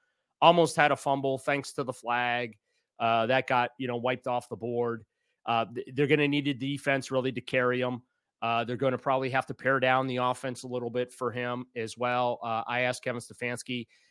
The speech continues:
you know, the difference between this year and last year, 'cause remember, last year with Jacoby Brissett,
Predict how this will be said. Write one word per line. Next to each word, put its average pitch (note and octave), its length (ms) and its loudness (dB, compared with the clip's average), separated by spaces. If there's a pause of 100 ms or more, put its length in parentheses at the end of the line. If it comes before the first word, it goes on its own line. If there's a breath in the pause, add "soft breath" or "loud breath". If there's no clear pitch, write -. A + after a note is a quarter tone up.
(160)
you B2+ 160 -2
know, A#2+ 100 0
the A#2 100 -4
difference C3 340 0
between B2 260 -6
this B2+ 180 -4
year A#2+ 80 -2
and G#2+ 100 -6
last C3+ 360 2
year, A#2 160 -4
'cause G#2+ 180 -12
remember, C#3 320 2
last D#3 300 4
year D3 80 -2
with B2+ 100 -2
Jacoby C3+ 300 -4
Brissett, A2 320 0